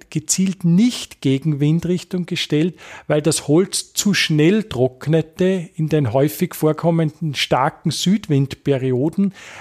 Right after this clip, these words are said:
was zum Verschalen führt. Also ganz kurz, da,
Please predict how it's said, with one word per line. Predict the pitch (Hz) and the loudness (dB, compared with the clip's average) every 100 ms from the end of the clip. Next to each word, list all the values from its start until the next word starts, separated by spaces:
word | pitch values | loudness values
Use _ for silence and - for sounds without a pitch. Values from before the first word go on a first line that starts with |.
| - | -16
was | 123 139 143 - | -2 0 0 -4
zum | - 165 156 160 | -2 0 0 -4
Verschalen | _ - 170 - 135 151 185 135 | _ -2 0 2 2 2 2 0
führt. | 117 - 123 123 | -4 -4 -4 -2
Also | 127 127 139 | -2 -2 -2
ganz | 143 151 - | 0 0 -2
kurz, | 160 175 - - | 0 2 0 0
da, | 147 | -2